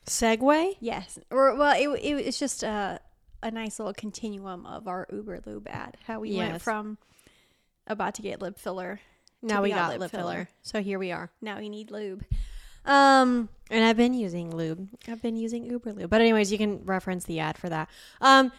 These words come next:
Speaker 1: now, <clears throat> in other news, we just got back from Argentina. We went to visit our family. We had a great time. We're gonna do an entire episode on daddy issues, but it's not this one.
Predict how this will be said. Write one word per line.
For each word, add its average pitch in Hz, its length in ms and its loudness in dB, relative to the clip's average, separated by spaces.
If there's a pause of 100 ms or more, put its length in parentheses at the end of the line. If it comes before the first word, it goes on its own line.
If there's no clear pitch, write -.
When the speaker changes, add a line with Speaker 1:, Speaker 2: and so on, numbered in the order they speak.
(120)
Speaker 1:
now, 233 240 4 (200)
<clears throat> 330 380 2 (920)
in 254 440 4
other 240 200 4
news, 240 180 2
we 220 80 -2
just 202 180 -4
got 196 120 -4
back 190 140 -6
from 196 100 -10
Argentina. 196 580 -4
We 208 100 -2
went 190 140 -10
to - 60 -20
visit 190 200 -10
our 185 100 -6
family. 202 380 -6
We 196 120 -6
had 190 80 -6
a 185 60 -10
great 220 280 -6
time. 196 300 -6
We're 196 80 -10
gonna 196 160 -4
do 196 80 -6
an 196 80 -4
entire 208 320 -2
episode 214 520 -2
on 196 280 -4
daddy 208 380 -4
issues, 185 340 -8
but 190 140 -6
it's - 240 -8
not 185 200 -4
this - 200 -6
one. 185 200 -8